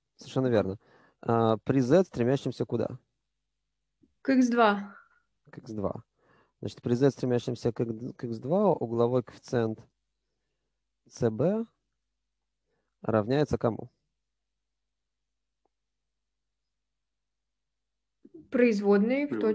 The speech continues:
Speaker 2: точке икс два.
Speaker 3: Икс два.
Speaker 1: В точке икс два, да. И эта штука, опять же, по такому же рассуждению, она больше либо равняется, чем угловой,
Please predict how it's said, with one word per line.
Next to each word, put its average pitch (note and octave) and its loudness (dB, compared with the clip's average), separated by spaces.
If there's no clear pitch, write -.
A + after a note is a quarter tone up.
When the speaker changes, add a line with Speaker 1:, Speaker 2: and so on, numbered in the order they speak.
Speaker 2:
точке - -20
икс B3+ -4
два. F#3+ -2
Speaker 3:
Икс G#2 -6
два. G#2+ -14
Speaker 1:
В - -20
точке B2+ -6
икс A2 -6
два, F#2+ -6
да. G2 0
И B2+ 2
эта E3 4
штука, C3 2
опять A#2+ 0
же, G#2+ -4
по A2 -4
такому A#2+ -2
же G#2+ -4
рассуждению, G#2+ -2
она C3 0
больше B2 -2
либо G#2 -2
равняется, G#2 -2
чем G#2+ -6
угловой, G#2+ -4